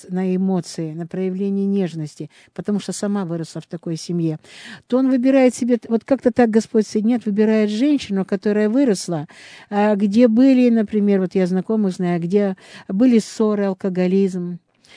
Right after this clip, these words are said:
то есть она выбирает глубина, где вот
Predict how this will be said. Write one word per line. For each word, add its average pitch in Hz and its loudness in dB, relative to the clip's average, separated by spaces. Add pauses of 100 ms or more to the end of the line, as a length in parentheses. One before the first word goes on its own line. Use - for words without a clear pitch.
(160)
то - -2
есть 214 -2
она 269 4
выбирает 240 4
глубина, 214 2
где 190 -4
вот 240 0